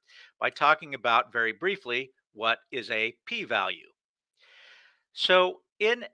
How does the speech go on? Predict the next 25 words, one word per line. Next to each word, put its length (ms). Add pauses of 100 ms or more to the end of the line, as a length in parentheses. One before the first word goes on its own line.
(180)
the 240
A 140
S 180
A 100
statement 560
on 200
p-values 580
and 120
statistical 560
significance 680
that 100
I'll 80
say 180
more 200
about 260
in 40
a 60
few 140
minutes, 440 (720)
we 160
offered 400
an, 280
an 180 (100)
informal 520
definition 640